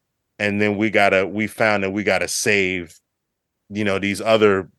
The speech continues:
creatures to, to make sure that they're okay because we're Guardians of the Galaxy. I wanted to ask, what did you think? I mean, we're trying to, we're kinda talking about this,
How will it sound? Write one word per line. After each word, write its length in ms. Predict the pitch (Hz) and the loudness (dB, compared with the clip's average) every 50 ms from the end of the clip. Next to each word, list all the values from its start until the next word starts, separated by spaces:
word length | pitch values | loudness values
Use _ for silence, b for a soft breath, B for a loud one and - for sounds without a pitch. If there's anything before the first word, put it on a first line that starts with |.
| _ _ _ _ _ - | _ _ _ _ _ -10
creatures 580 | - - 127 117 104 - - 87 80 80 - - | -2 0 0 0 0 0 -6 -6 -6 -8 -8 -8
to, 260 | - - 107 92 90 | -6 -4 -2 -2 -2
to 200 | 82 - - 107 | -4 -6 -6 -6
make 260 | 92 95 101 101 92 - | -2 0 0 -2 -2 -4
sure 240 | - - 110 104 | -4 -2 0 0
that 200 | 92 92 87 - | 0 -2 -4 -4
they're 200 | - 104 101 98 92 | -2 0 2 2 2
okay 520 | 92 90 80 - 113 113 98 90 80 78 _ _ _ _ _ _ | 0 -2 -4 -2 0 0 0 0 -2 -8 _ _ _ _ _ _
because 420 | - 208 - - 165 156 151 139 123 | -2 -2 0 2 2 4 4 2 2
we're 180 | 107 120 120 | -2 -2 -2
Guardians 540 | 107 90 - 101 104 104 98 104 101 98 87 | -2 -2 0 2 2 2 2 0 -2 -4 -2
of 120 | 101 92 87 | -4 -4 -4
the 80 | 87 | -6
Galaxy. 640 | 82 78 95 92 92 90 87 87 - - - - 80 _ b b b b b b b - - | -6 -2 0 0 0 0 -2 -4 -8 -12 -18 -18 -20 _ b b b b b b b -2 0
I 40 | 135 | 0
wanted 340 | 151 170 202 247 262 240 180 | 2 4 4 4 4 2 2
to 120 | 165 139 | 0 0
ask, 360 | 135 135 139 135 127 - - - _ | 2 4 2 2 2 -2 -8 -14 _
what 280 | - 135 123 131 233 269 | -14 -12 -6 -2 0 0
did 180 | 285 247 190 - | 0 0 -2 -4
you 100 | 214 175 | -6 -6
think? 420 | - - 185 180 175 160 - - _ _ _ _ _ _ _ _ _ _ _ _ _ _ _ _ _ _ _ - | -4 -2 0 0 0 -2 -4 -12 _ _ _ _ _ _ _ _ _ _ _ _ _ _ _ _ _ _ _ -4
I 80 | 135 143 | -2 2
mean, 160 | 143 151 147 | 2 2 4
we're 100 | 180 190 | 2 2
trying 300 | - - 220 175 160 139 | 2 2 0 2 2 2
to, 60 | - | 0
we're 80 | 170 170 | -2 -2
kinda 240 | - 190 160 139 120 | 0 -2 -2 -2 -2
talking 360 | - - 139 127 117 - 110 | -2 0 0 0 0 0 -4
about 280 | 107 101 107 107 104 - | 0 2 2 2 2 0
this, 260 | 113 101 - - | -4 -4 -4 -8